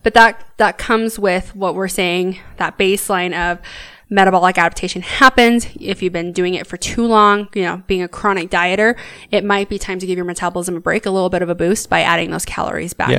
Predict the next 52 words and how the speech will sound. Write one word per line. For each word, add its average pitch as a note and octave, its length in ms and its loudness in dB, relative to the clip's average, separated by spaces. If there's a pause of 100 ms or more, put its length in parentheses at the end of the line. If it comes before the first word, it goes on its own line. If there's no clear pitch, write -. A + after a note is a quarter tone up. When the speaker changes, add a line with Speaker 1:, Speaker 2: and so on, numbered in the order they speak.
Speaker 1:
And G3 100 -2
it F#3 80 0
can G#3 120 -4
be G3 140 0
really F3 260 -6
good B3+ 200 -2
for - 180 -6
you. G3+ 360 -4
Speaker 2:
Hundred - 260 0
percent. - 280 -6
Speaker 1:
If G#3 120 4
you B3 160 2
are C4 240 8
working A#3+ 280 4
with G#3 120 2
a G3+ 60 0
coach F#3+ 280 2
and G3+ 100 2
you're F#3 80 2
seeing, G3 240 2
like, F#3+ 140 0
a F3+ 60 -4
plateau, F#3 440 2
even A3 220 2
my G3+ 160 6
own F#3 140 4
clients F3+ 320 0
who G3 120 0
are F3 100 2
listening G3+ 300 0
to - 120 -6
this, F3+ 200 -2
like, F#3 140 -6 (300)
talk G3+ 240 0
to - 120 -2
them F3 140 0
about D#3+ 260 2
it - 40 -2
and F3+ 120 -4
say, F3+ 120 -4
"Hey, G#3 260 -2
like, - 280 -6 (220)
what G3+ 120 2
do G3 80 4
you G3 60 2
think - 220 -2
here?" - 260 -2 (320)
Again, G#3+ 360 4 (180)
me A#3 240 4
as A3+ 120 4
your F#3 100 0
coach, F3+ 260 2